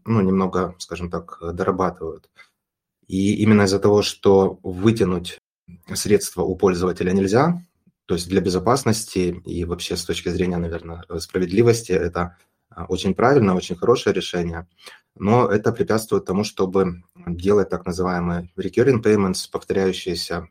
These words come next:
платежи, когда вы, э, ну, подписываетесь, в частности, на сервис какой-то,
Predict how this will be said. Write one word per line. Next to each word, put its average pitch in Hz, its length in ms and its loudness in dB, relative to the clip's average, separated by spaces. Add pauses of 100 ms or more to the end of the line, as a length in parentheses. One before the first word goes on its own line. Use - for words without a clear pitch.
платежи, 87 580 -4 (540)
когда 92 340 -2
вы, 87 380 -2 (120)
э, 90 200 -12
ну, 117 120 2
подписываетесь, 92 880 0
в - 60 -20
частности, 87 420 -6
на 92 100 -2
сервис 135 800 0
какой-то, 87 480 -2